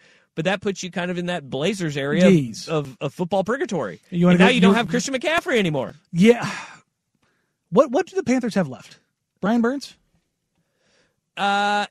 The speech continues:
Speaker 1: yes. Well, they're not that bad in the skill positions. Um,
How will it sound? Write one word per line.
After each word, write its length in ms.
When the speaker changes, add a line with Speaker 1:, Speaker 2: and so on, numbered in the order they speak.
Speaker 1:
yes. 840
Well, 480
they're 260
not 260
that 200
bad 260
in 120
the 100
skill 280
positions. 760
Um, 680